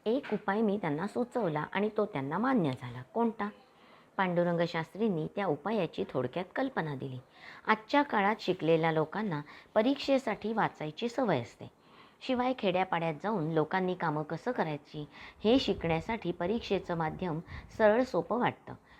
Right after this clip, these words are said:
आपणच परीक्षा सुरू केली तर?" हा विचार पांडुरंग शास्त्रींनी स्वाध्यायी बांधवांसमोर ठेवला. सर्वांनीच तो विचार उचलून धरला. हे सांगून पांडुरंग शास्त्रींनी पुढे म्हटलं, "अशा तऱ्हेनं तो प्रश्न मिटला. जिज्ञासू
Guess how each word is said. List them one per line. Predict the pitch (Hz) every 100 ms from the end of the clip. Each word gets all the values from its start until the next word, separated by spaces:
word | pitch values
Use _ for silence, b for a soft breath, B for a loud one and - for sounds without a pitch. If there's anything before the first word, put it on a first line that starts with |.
| B
आपणच | 214 269 269 262
परीक्षा | 240 233 -
सुरू | 233 220 214
केली | 208 190
तर?" | 185 180 175 - B B
हा | 220 247
विचार | 180 - 175
पांडुरंग | - 160 147 151 151 147
शास्त्रींनी | - 147 - 208 156 156 B B B
स्वाध्यायी | 196 190 160 180 214 233
बांधवांसमोर | 202 147 147 156 170 196 220
ठेवला. | 269 226 131 117 - B B B B -
सर्वांनीच | 233 220 240 240 247 254 -
तो |
विचार | 202 143 185 214
उचलून | 247 285 330 262
धरला. | 180 170 170 B B B
हे | 254
सांगून | 269 196 165 196
पांडुरंग | 208 165 151 156 156
शास्त्रींनी | 151 156 - 208 226 147 147 B B B
पुढे | 196 214
म्हटलं, | 254 165 - 151 - B B
"अशा | 185 254 262
तऱ्हेनं | 208 156 156 214 -
तो |
प्रश्न | 226 147 131 175
मिटला. | 240 208 139 - B B B 165
जिज्ञासू | 208 185 233 269 262 262